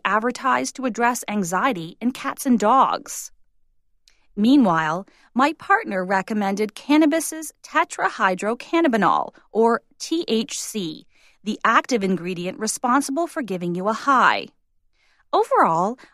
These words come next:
I found the idea of cannabis alluring, but also slightly alarming. I was both curious and unsure. I was also hazy on how to use it, and even hazier on whether it was a step toward genuine wellness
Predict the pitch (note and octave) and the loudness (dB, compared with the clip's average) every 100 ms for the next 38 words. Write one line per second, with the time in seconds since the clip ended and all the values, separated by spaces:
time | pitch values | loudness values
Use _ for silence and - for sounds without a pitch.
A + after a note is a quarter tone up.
0 | - D4 D4 E4 F4+ G#4+ G#4+ F#4+ A3+ F#3+ | -4 -4 0 0 0 0 -4 -4 -4 -4
1 | F#3 F#3 G#3+ - - C#4+ C4+ C#4+ - D4 | -4 -2 -4 -6 0 2 4 2 0 -2
2 | C4 D4+ D4 D#3 - - _ _ D4 - | 0 2 2 0 -2 -12 _ _ -2 -2
3 | F#4+ - G4 F#4 - _ - - D#4+ A4 | -4 -4 -4 -4 -10 _ -20 -2 0 0
4 | F4+ F#4+ G3 F#3 F3+ A#3 A3 - - _ | -2 -6 -4 -2 0 2 0 -4 -12 _
5 | _ _ _ C4+ E4 D4+ - D4+ - - | _ _ _ -2 0 -2 -2 -2 -4 -12
6 | C#4 D4+ D4 D4 - G#3 - G#3 A3 - | -6 -2 -2 -2 -4 -6 -4 0 0 0
7 | G#3 E3+ C#3+ - _ _ _ _ _ - | 0 0 -2 -6 _ _ _ _ _ -6
8 | G#3 G#3 - B3+ C#4+ A#3+ F#3 - B3 B3+ | 0 0 2 0 2 -2 -4 -4 -4 -2
9 | E3+ F3 F3+ G3 - D#4+ C#4+ D4 E4 - | -2 -4 -4 -6 -4 -2 2 2 2 -2
10 | - - _ _ _ G3+ - C#4 G#3+ D#3+ | -6 -12 _ _ _ -4 2 2 2 -2
11 | G#3+ C4+ A3+ E3+ D#3+ D#3+ G3 G#3 A#3 B3+ | 0 2 2 -2 -4 -2 0 0 0 0
12 | D4 - C4 B3+ A3+ G3+ - B3+ - - | 0 -2 -2 -2 0 -2 -2 -4 -4 -4
13 | G#3 F#3 F3 D3+ F#3 F3 E3 D#3+ A#3 C4 | -2 -2 -2 -4 -4 -4 -6 -6 0 2
14 | C4 C4+ - | 2 2 -2